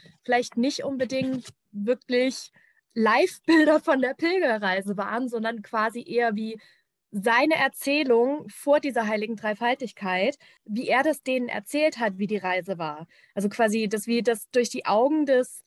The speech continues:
unreliable Narrators an der Stelle gesehen haben und er sich da natürlich, in, in dem, wie er es wiedergibt,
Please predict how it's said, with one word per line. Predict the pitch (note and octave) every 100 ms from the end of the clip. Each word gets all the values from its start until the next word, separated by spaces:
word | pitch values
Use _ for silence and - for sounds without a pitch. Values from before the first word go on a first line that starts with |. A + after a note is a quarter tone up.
| -
unreliable | A#3+ C4 B3+ G#3 A#3 B3+ B3+ B3+ A#3+
Narrators | A3 G#3+ C#4 C4 A3
an | -
der | F#3+
Stelle | G3+ G3 F#3
gesehen | F#3 F3+ F3+ G3
haben | F#3+ F#3 G#3 A#3+
und | G#3+ -
er | A3 A3
sich | A#3+ -
da | A3
natürlich, | G#3+ G#3+ - D#4+ D4+ F#3+ F#3+ -
in, | A3 G#3+ - _
in | - A3
dem, | G#3+ A3 G#3
wie |
er | G3
es | -
wiedergibt, | G3 G#3+ C#4 A3 F#3 A3 -